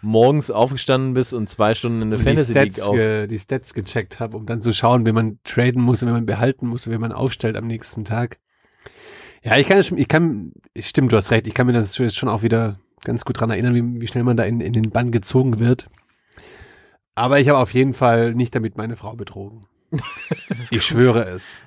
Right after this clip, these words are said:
Speaker 3: Alles gut. Es gibt auch natürlich, man, es gibt auch Hobbys, die sind vielleicht ein bisschen beziehungstauglicher. Zum Beispiel, also wir wissen alle,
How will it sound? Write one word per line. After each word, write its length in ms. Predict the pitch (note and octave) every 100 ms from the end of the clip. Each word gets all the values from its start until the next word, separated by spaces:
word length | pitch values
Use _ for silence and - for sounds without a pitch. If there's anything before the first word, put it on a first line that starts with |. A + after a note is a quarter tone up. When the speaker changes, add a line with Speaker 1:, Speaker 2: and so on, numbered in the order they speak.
| -
Speaker 3:
Alles 180 | C#3+ A#2+
gut. 100 | B2+ - - -
Es 80 |
gibt 160 | G3 G#3
auch 160 | F#3 D#3+
natürlich, 320 | D#3 F3 D#3
man, 160 | C#3+ C3 -
es 160 | C3+ A#2
gibt 160 | E3
auch 160 | D3 -
Hobbys, 240 | D3+ D#3
die 80 | -
sind 180 | B2+ D3
vielleicht 240 | - C3
ein 60 | C3
bisschen 240 | B2+ D3
beziehungstauglicher. 880 | B2 A#2 F3+ E3 - A#2+ A#2+ A#2 B2
Zum 160 | - B2
Beispiel, 400 | B2+ C#3 C#3+ B2+
also 160 | B2+
wir 100 | A#2+
wissen 200 | A#2 C#3
alle, 260 | C3 C3 C3+